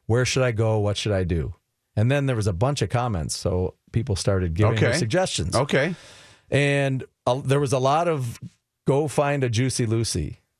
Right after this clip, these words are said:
Speaker 2: Sure,
Speaker 1: Like
Speaker 2: 'cause a lot of people
Speaker 1: the
Speaker 2: that are coming in
Speaker 1: burgers.
Speaker 2: from out of town. Yeah,
Speaker 1: And
Speaker 2: absolutely,
Speaker 1: they just, they
Speaker 2: yes.
Speaker 1: think that the Juicy Lucy is good. Mall
Speaker 2: But
Speaker 1: of America, which isn't even in Saint Paul, but, uh,
Speaker 2: But you know what, though? With the Juicy Lucy debate, yes, that's a great
Speaker 1: Yes.
Speaker 2: suggestion. But then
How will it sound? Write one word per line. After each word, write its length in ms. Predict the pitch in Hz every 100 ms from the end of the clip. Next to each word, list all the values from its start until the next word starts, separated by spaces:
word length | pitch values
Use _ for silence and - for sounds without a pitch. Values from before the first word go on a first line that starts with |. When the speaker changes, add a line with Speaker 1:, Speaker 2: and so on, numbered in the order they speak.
| _ _ -
Speaker 2:
Sure, 220 | 196 196
Speaker 1:
Like 80 | 139
Speaker 2:
'cause 140 | 131
a 40 | 127
lot 160 | 131
of 60 | 135
people 220 | 143 131
Speaker 1:
the 80 | 123
Speaker 2:
that 40 | 123
are 40 |
coming 180 | 123 123
in 60 | 123
Speaker 1:
burgers. 100 | 120
Speaker 2:
from 100 | 117
out 140 | 107
of 80 | 98
town. 260 | 139 131
Yeah, 80 | 131
Speaker 1:
And 80 | 120
Speaker 2:
absolutely, 480 | 107 - 127 131 90
Speaker 1:
they 60 |
just, 120 | 104 113
they 60 |
Speaker 2:
yes. 100 | 113
Speaker 1:
think 180 | 131 117
that 240 | 117 110 -
the 100 | 101
Juicy 320 | 120 117 120
Lucy 340 | 135 139 143
is 120 | 135
good. 280 | 104 143 135
Mall 180 | 120 117
Speaker 2:
But 80 | 117
Speaker 1:
of 60 | 117
America, 580 | 127 165 160 - 156 135
which 180 | 120
isn't 160 | 143 131
even 200 | 127 120
in 100 | 139
Saint 280 | - 117 95
Paul, 280 | 110 117 120
but, 380 | 107 104 -
uh, 240 | 117 107 98
Speaker 2:
But 140 | 170
you 80 | 170
know 140 | 175 165
what, 220 | 143 151
though? 140 | 175
With 160 | 160 123
the 80 | 131
Juicy 420 | 98 151 170 147
Lucy 360 | 131 143 143
debate, 560 | 104 87 131 143 95 -
yes, 240 | 147 151
that's 160 | 131 113
a 80 | 113
great 160 | 123
Speaker 1:
Yes. 140 | 131 104
Speaker 2:
suggestion. 560 | 110 139 180 - 147 104
But 220 | 143 104
then 360 | 170 160 147